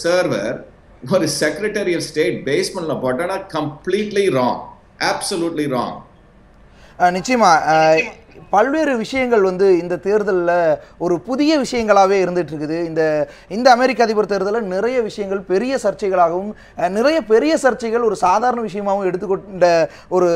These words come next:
Speaker 2: சம்பவங்களை எல்லாம் பார்க்க முடிஞ்சது. இ-, அஹ், அந்த மாணவி குறிப்பிட்டது போலவே இரண்டு பேருமே அமெரிக்க மக்களுக்கு ஒரு பிடிக்காத நிலை இருக்கிறதோ அப்படிங்கிற விஷயம்லாம் நிறைய பேர் தெரிவிச்சிருந்த கருத்துக்கள்ல புரிய முடிந்தது. இந்த நிலையில குடியரசுக் கட்சியினுடைய மாணவர் அமைப்பைச் சேர்ந்த கனெக்டிகட் நகரில் உள்ள ஒரு பல்கலைக்கழகத்தினுடைய மாணவர் அமைப்பின் தலைவர்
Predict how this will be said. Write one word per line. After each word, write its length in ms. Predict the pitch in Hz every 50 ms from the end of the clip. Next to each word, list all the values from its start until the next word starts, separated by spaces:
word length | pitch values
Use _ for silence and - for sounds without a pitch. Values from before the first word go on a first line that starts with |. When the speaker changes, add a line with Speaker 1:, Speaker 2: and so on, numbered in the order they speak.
| 170 165 165 165 160 156 - -
Speaker 2:
சம்பவங்களை 360 | 180 185 214 226 226 220 214
எல்லாம் 260 | 208 202 208 220 208
பார்க்க 300 | 160 175 175 190 185 208
முடிஞ்சது. 320 | 185 170 165 160 156 160 180
இ-, 320 | 202 202 180 165 185 180 170 156
அஹ், 300 | 151 147 143 143 139 139
அந்த 420 | 139 147 156 160 160 156 151 147 143
மாணவி 360 | 147 170 180 214 233 214 202
குறிப்பிட்டது 400 | - 185 180 190 196 170 180 170
போலவே 300 | 170 170 165 170 190 180
இரண்டு 280 | 156 165 180 208 214 214
பேருமே 280 | 185 190 180 175 175 185
அமெரிக்க 340 | 170 165 170 170 170 175
மக்களுக்கு 520 | 170 160 - 165 156 143 143 151 151 135 - - - - - -
ஒரு 160 | 165 165 160
பிடிக்காத 480 | - 214 208 247 208 254 226 214 208
நிலை 240 | 185 180 180 180 165
இருக்கிறதோ 500 | 165 175 185 185 185 180 175 180 170 160 151
அப்படிங்கிற 280 | 165 165 165 156 160 156
விஷயம்லாம் 320 | - 185 180 170 185 185
நிறைய 320 | 175 160 156 156 190 202
பேர் 280 | - 185 202 190 160 160
தெரிவிச்சிருந்த 400 | 170 160 160 - 165 156 156 151
கருத்துக்கள்ல 600 | 131 160 165 160 185 143 156 156 147 143 139 135
புரிய 260 | 113 165 160 165 165
முடிந்தது. 480 | 151 135 139 127 131 135 160 180 - - - - - -
இந்த 140 | - 202 233
நிலையில 380 | 247 262 262 254 233 247 240 -
குடியரசுக் 520 | 220 220 254 269 277 262 - - 220 214
கட்சியினுடைய 580 | 202 - - 214 190 180 175 180 190 202 185 165
மாணவர் 420 | 156 160 175 190 208 208 196 180
அமைப்பைச் 340 | 170 165 165 - 170 160 156
சேர்ந்த 400 | - 160 147 151 151 175 196 190 - - - -
கனெக்டிகட் 580 | - 240 247 302 247 - 294 220 247 233 240 -
நகரில் 380 | - 180 180 185 185 202 190 180
உள்ள 160 | 180 180 180
ஒரு 120 | 170 156 160
பல்கலைக்கழகத்தினுடைய 880 | - 175 185 208 202 190 190 180 165 170 165 - 170 165 160 165 160 156
மாணவர் 400 | 143 147 156 175 196 214 202 202
அமைப்பின் 340 | 175 170 170 165 170 160 151
தலைவர் 460 | - 160 170 175 180 180 165 143 -